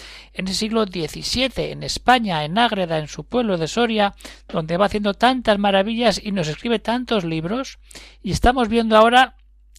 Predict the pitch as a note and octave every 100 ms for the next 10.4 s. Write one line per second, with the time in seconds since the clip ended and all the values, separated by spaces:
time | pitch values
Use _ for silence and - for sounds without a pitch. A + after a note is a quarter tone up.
0 | - D3+ C#3 D#3 D#3 - - G3+ G#3 F#3
1 | E3 G#3+ A#3+ - A#3+ C4 - - - -
2 | F3+ E3+ E3+ A#3+ B3+ - C4+ B3+ C4 B3+
3 | - D3 D3 F3 G3+ - - B2+ C#3 C3
4 | - - B3+ G3+ G3 E3+ D3 C3+ D#3+ E3+
5 | F3 A3 B3 G#3+ F3 D#3+ A#3 - G3 G#3
6 | E3 E3 F3 G3 E3 D3+ F#3 G3 F#3 E3+
7 | D3+ F3 A3 C#4 - - - - F3+ E3
8 | D3+ - - - - F3+ F#3 - C4 C4+
9 | C#4+ C#4+ - C#3+ D3 E3+ E3+ E3+ F3+ A#3+
10 | C4+ D4 D4